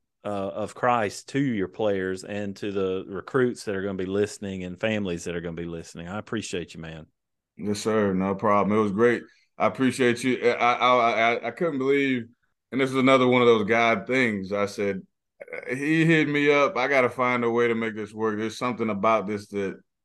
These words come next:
Speaker 2: is probably important somehow. And maybe not right now, but somehow it's important."
Speaker 1: Well, I, I don't think, and one of the reasons, I'll, I'll give you this story.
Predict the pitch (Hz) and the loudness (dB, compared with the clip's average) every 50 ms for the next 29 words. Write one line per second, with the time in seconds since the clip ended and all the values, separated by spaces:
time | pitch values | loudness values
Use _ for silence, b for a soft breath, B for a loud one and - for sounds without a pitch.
0 | _ _ _ _ _ - 107 - - - 120 120 117 110 113 107 104 101 101 - | _ _ _ _ _ -16 -16 -4 2 4 4 6 6 4 4 4 2 2 0 0
1 | - 120 110 90 90 92 - 123 110 110 107 113 117 107 95 92 90 - 113 - | 0 0 2 0 -2 -4 -4 -2 -2 -2 0 0 -2 -2 -2 -2 -6 -8 -14 -16
2 | - - 85 92 95 82 - 82 98 104 104 110 117 120 123 123 120 113 90 107 | -14 -10 -8 -6 -6 -6 -6 -6 -4 -2 0 0 2 2 2 2 2 0 0 0
3 | 120 120 120 110 120 123 117 110 104 95 98 95 - - - - 110 110 110 113 | 2 2 2 2 2 0 0 0 0 -2 -4 -6 -8 -8 -6 -4 -2 -2 0 0
4 | 107 104 98 92 92 92 - 95 95 92 - 104 90 - - - _ _ _ _ | 0 0 0 -2 -4 -4 -4 -6 -6 -4 -2 -4 -4 -4 -6 -12 _ _ _ _
5 | _ - 131 135 139 135 131 127 - - - 117 120 123 - - 135 123 123 123 | _ 0 4 6 6 6 6 2 0 -4 -6 -6 -6 -4 -2 -2 -2 -2 0 2
6 | 139 139 156 170 - - - 151 131 120 110 101 107 107 - _ - - _ _ | 2 2 2 2 -2 -4 -4 -2 -2 0 -2 -2 -6 -8 -12 _ -20 -20 _ _
7 | - 107 104 107 107 107 113 123 135 147 160 156 151 131 135 135 127 120 120 120 | -8 -8 -6 -6 -6 -4 0 2 2 4 4 2 2 2 2 0 0 -2 -4 -6
8 | 113 110 110 110 - b b b b b - 131 151 165 - 139 135 139 151 143 | -8 -8 -8 -10 -14 b b b b b 0 2 2 2 2 0 0 0 0 0
9 | 143 143 135 139 127 131 127 - - - 147 123 113 95 85 85 | -2 -2 -2 -2 0 -2 -2 -2 -4 -4 -2 -2 0 -2 -2 -4